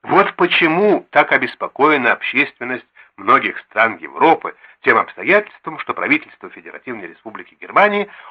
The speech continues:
уклоняется от подписания договора о нераспространении ядерного оружия. Вот почему необходимо использовать все средства воздействия, чтобы подпись Федеративной Республики Германии под этим договором была.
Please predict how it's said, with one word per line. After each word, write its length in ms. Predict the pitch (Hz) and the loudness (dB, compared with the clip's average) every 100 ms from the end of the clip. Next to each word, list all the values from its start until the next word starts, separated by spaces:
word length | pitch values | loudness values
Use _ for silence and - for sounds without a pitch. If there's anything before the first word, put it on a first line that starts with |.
| - | -6
уклоняется 1000 | 214 - 214 160 131 175 208 - - 165 | -2 4 6 6 6 6 4 0 -2 -2
от 140 | - | -2
подписания 640 | - - 110 - 110 98 | -16 -12 -6 2 2 0
договора 640 | 78 85 69 113 185 196 196 - - | -10 -12 -8 2 4 4 2 -6 0
о 120 | 143 | 2
нераспространении 1120 | 135 113 107 - 101 - 82 104 143 151 117 | 4 2 0 -6 -12 -10 -12 -8 -8 -8 -8
ядерного 480 | 90 85 90 98 85 | -6 -6 -10 -18 -20
оружия. 360 | - - - - _ _ _ _ | -18 -14 -14 -14 _ _ _ _
Вот 300 | 101 143 151 | 0 2 4
почему 460 | 151 139 123 113 160 | 2 4 2 4 4
необходимо 720 | 143 123 - 98 135 151 123 | 4 4 2 0 2 4 2
использовать 720 | 95 - 151 170 147 147 151 - - - | 0 -4 2 2 4 0 0 -2 -20 -18
все 380 | - - 165 202 - | -12 0 4 4 2
средства 460 | 165 185 175 - 170 | 2 4 2 0 2
воздействия, 920 | 170 139 151 147 - - 98 90 - - - | 2 0 4 4 2 -6 -10 -8 -10 -16 -12
чтобы 260 | - 110 | -4 -4
подпись 540 | - - 147 - - 95 - | -4 2 2 0 -16 -20 -20
Федеративной 580 | 92 90 - 120 101 | -14 -14 -12 -12 -12
Республики 500 | 82 - 101 - - - | -16 -20 -18 -18 -18 -18
Германии 500 | 82 151 214 165 92 | 0 2 2 0 -4
под 220 | 95 87 | -8 -12
этим 220 | - _ | -16 _
договором 580 | - 104 131 110 80 - _ _ _ _ | -10 -4 0 0 -2 -8 _ _ _ _
была. 380 | 156 101 80 | -2 0 -2